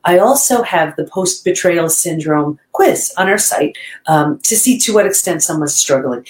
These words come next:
We have, uh, at this point, probably close to eight thousand people who've taken it in the last year and a half or so. I just want to read you some of the most recent comments just to show you what this resignation looks like.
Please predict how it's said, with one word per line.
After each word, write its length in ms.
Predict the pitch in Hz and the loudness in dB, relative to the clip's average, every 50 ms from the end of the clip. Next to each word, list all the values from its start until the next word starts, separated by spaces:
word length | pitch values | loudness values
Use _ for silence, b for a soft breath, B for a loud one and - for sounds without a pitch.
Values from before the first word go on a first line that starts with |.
| B B B B | B B B B
We 180 | 208 233 240 | 2 4 4
have, 280 | 214 208 196 185 180 - - | 4 4 2 0 0 -2 -4
uh, 140 | 151 151 - - | -6 -6 -2 -4
at 80 | 156 156 | 0 2
this 200 | 202 202 202 - | 2 2 2 0
point, 300 | - 170 160 160 - - _ _ _ _ _ _ _ | -2 -2 -2 -2 -4 -6 _ _ _ _ _ _ _
probably 420 | - 180 190 208 214 220 226 220 | 0 0 0 0 2 2 2 2
close 260 | - - 208 202 202 - | 2 0 0 0 2 0
to 60 | 185 | 0
eight 260 | 160 175 208 202 - | 2 2 0 0 2
thousand 380 | - 254 277 285 277 302 285 262 | 2 2 2 2 2 0 -2 -2
people 300 | - 269 262 - 262 - | -4 -4 -2 0 0 2
who've 160 | 240 254 262 | 4 2 2
taken 320 | - - 254 247 269 269 | 2 0 0 0 0 0
it 100 | 269 - | 0 0
in 60 | 220 | 2
the 80 | 208 190 | 2 4
last 320 | 180 180 190 185 - - | 4 4 4 2 -2 -2
year 100 | 185 170 | 0 0
and 80 | 165 165 | 0 0
a 60 | 156 | 0
half 240 | 156 165 156 156 - | 0 0 0 0 -2
or 60 | 185 | -2
so. 360 | 180 - - 214 214 214 214 B B B B B | -2 2 2 2 2 2 0 B B B B B
I 140 | - 196 196 | -2 -2 0
just 360 | - - - 370 - - - | 2 2 2 2 2 0 0
want 160 | - 359 349 | 2 4 4
to 60 | 302 269 | 4 4
read 260 | 220 214 202 190 160 | 4 4 2 2 0
you 120 | 160 160 | 0 0
some 260 | 151 - - 196 190 | 2 2 0 0 0
of 140 | 196 190 185 | -2 -6 -6
the 100 | 170 190 | -4 0
most 300 | 180 175 165 165 - 170 | 2 2 2 0 0 0
recent 360 | 185 185 180 - 190 180 180 | 2 2 2 2 0 -2 -4
comments 640 | - - 180 170 165 156 135 127 127 127 - B B B B B | -2 -2 -2 0 2 2 0 0 0 -2 -4 B B B B B
just 280 | - - 247 233 - - | -2 0 0 0 0 0
to 100 | - 226 | 0 0
show 440 | - - - - - 269 262 262 247 | 0 0 0 2 4 4 4 4 2
you 360 | 214 180 156 143 135 131 131 B B B B | 2 2 2 2 2 2 0 B B B B
what 300 | 175 180 254 269 269 269 | -2 0 0 0 0 0
this 280 | - 339 - - - 196 | 0 0 0 0 2 2
resignation 1040 | 185 190 190 185 - 180 165 170 165 160 160 160 156 - - 156 151 151 151 151 - | 2 2 4 2 0 -2 -2 -2 -2 -2 0 0 0 0 0 0 0 0 0 0 0
looks 320 | 175 175 165 - - - | 0 0 0 0 -4 -6
like. 220 | 147 139 - - | -6 -10 -14 -16